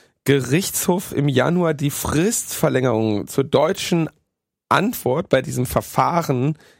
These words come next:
gegen Deutschland, weil Deutschland die Vorratsdatenspeicherung noch nicht, ähm, durchführt,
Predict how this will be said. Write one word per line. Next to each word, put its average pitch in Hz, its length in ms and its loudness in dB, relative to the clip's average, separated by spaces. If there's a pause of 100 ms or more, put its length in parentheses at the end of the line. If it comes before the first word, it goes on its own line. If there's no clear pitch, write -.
(120)
gegen 170 320 2
Deutschland, 127 600 0
weil 117 160 0
Deutschland 123 480 -2
die 107 320 0
Vorratsdatenspeicherung 107 1400 0
noch 107 240 -2
nicht, 117 380 -2 (1600)
ähm, 113 260 2
durchführt, 123 640 2